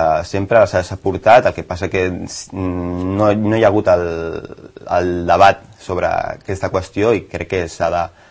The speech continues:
s'ha d'aprofundir en el debat i, i veure quin és el federalisme més, més important tant per la relació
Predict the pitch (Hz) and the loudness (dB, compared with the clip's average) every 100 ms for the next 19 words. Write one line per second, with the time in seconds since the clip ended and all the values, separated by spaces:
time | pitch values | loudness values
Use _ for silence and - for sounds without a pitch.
0 | _ - 95 101 101 101 101 98 98 95 | _ -2 0 0 -2 0 2 4 6 6
1 | 104 110 87 92 92 95 95 101 95 90 | 4 2 -2 -2 0 0 0 -2 -2 0
2 | 92 90 90 92 101 95 90 92 95 - | 2 2 0 -2 -2 -2 -4 -4 -4 -6
3 | - 95 92 92 95 92 95 92 98 104 | -14 -8 -6 -4 -6 -4 -4 -2 -2 -2
4 | - 90 85 _ - - _ 95 92 87 | -6 -8 -10 _ -20 -20 _ -2 0 0
5 | 87 87 95 | -2 -2 0